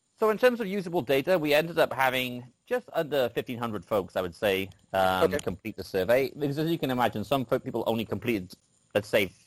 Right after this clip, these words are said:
Speaker 1: five out of eight pages, but we still use that, use that data in
Speaker 2: Mm-hmm.
Speaker 1: certain aspects. Um, the key for us, though, was getting, um, both consumers and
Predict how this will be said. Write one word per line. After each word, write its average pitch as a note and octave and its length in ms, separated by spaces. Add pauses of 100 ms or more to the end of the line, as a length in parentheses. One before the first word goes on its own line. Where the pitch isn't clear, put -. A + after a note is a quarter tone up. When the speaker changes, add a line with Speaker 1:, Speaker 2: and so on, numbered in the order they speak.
(180)
Speaker 1:
five B2 260
out A2 80
of G2+ 60
eight A2+ 140
pages, A2 460
but D#2+ 100
we G#2 80
still G#2 260
use G#2 240
that, G2+ 320 (100)
use G#2 200
that F2 180
data G2 240
in F#2 80
Speaker 2:
Mm-hmm. C3+ 80
Speaker 1:
certain G2 260
aspects. C3 500 (540)
Um, A#2 480
the C3+ 80
key A3 180
for - 160
us, D3 140
though, B2+ 100
was A2 200
getting, G#2+ 520 (140)
um, G2 520 (260)
both B2 200
consumers G#2+ 600 (100)
and G#2 400